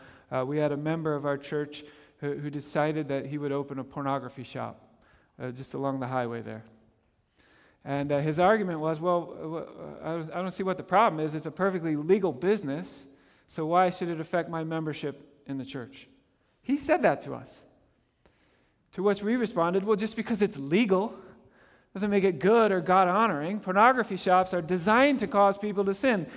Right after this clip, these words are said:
They dishonor the Lord. They teach us to dishonor one another by turning fellow image bearers into objects.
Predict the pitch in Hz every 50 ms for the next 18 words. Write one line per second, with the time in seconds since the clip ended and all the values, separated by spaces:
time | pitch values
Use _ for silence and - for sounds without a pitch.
0 | - - - 175 165 156 - 220 262 262 - 262 226 214 202 190 180 175 170 156
1 | 156 147 156 190 226 226 220 - - - - - 170 160 160 - 226 214 - 214
2 | 202 220 - 190 156 139 220 240 233 - 247 226 220 220 208 190 190 208 214 208
3 | 185 175 190 220 240 190 165 165 208 233 - - - - - - 170 156 - 196
4 | 196 190 185 165 - - 226 233 254 247 240 233 190 220 233 240 247 190 156 147
5 | 165 156 165 185 208 196 180 190 180 175 165 - 170 185 226 269 208 165 170 151
6 | 165 180 - -